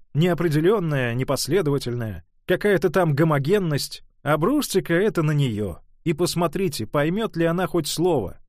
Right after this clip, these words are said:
Это, видите ли, не культура. Так-то вот.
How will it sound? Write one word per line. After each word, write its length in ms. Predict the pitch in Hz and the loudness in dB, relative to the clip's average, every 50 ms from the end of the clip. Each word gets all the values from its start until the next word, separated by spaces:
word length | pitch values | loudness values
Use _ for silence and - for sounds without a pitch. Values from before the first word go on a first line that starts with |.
| _ _ _ _ - | _ _ _ _ -2
Это, 320 | 170 202 226 208 - 202 | 0 0 2 2 2 2
видите 420 | 180 165 202 214 175 196 151 185 185 | 2 2 2 0 0 0 -2 0 0
ли, 120 | 180 180 | 2 2
не 120 | 165 175 | 2 0
культура. 600 | 160 - 170 160 147 151 - 175 180 151 107 - - - - _ _ _ _ _ _ _ _ _ _ - | 0 0 0 0 0 0 0 0 0 0 0 -4 -6 -14 -20 _ _ _ _ _ _ _ _ _ _ -2
Так-то 380 | 170 190 190 - - 208 190 | 0 0 0 0 2 2 2
вот. 320 | 151 120 90 - - - | 2 2 -2 -6 -10 -20